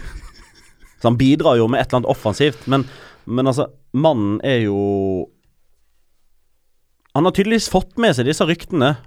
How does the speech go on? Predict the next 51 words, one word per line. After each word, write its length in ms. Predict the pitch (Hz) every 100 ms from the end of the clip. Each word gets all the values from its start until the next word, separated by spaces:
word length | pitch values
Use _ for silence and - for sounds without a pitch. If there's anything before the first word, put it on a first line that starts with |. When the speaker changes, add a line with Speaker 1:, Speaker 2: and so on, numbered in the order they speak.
| 127
Speaker 2:
om 120 | 135
Real 160 | 139 117
Madrid 240 | 123 131 104
og 60 |
Barcelona, 480 | 101 - 120 101 135 131
Speaker 1:
Mhm. 300 | 107 95 92
Speaker 2:
for 80 | 131
han 60 | -
spiller 300 | 113 98 113
med 100 | 131
en 40 |
selvtillit 380 | 117 117 110 90
som 100 | 101
ikke 140 | 95 104
kler 160 | 98 87
han. 160 | 104 - -
Speaker 1:
Nei, 140 | 98
nettopp. 320 | 101 98 - 101
Speaker 2:
Og 100 | 117
det 100 | 143
er 40 | 147
det 80 | 117
som 120 | 151
er 60 | 151
litt 80 | 131
sånn 120 | 123
provoserende. 640 | 120 120 117 131 98 123 131 - _ _ _ _ _ _ _ -
Som 160 | 139
midtstopper, 640 | 151 156 - 165 127 156 202 - -
eh, 160 | 135 139
du 80 | 123
spiller 320 | - 131 151
på 80 | 113
et 80 |
veldig 200 | 113 139 -
spillende 640 | - - 120 131 135 98
lag, 240 | 107 160 208
så 120 | 143
du 60 | 123
Speaker 1:
Ja. 80 | 110
Speaker 2:
kommer 340 | 170 127 92
i 80 | 107
utsatte 400 | 165 - 101 92
situasjoner. 680 | 95 117 120 127 107 185 208 _ _ -
Det 80 | 185
er 60 | 127
ikke 160 | -
alltid 280 | 175 120 110
nødvendigvis 440 | 120 135 107 110 120
de 220 | 120 123
feil 480 | 135 - 147 190 160